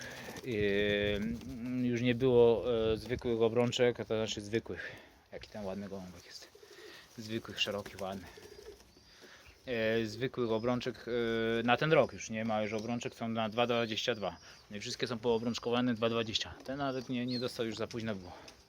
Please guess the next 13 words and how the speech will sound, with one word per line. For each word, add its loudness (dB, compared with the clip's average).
Te -14
niezaobrączkowane, -6
nie -10
lubię -6
gołębi, -10
które -12
nieobrączkowane -10
są. -6
A -8
jaki -4
to -6
ma -6
frów? -4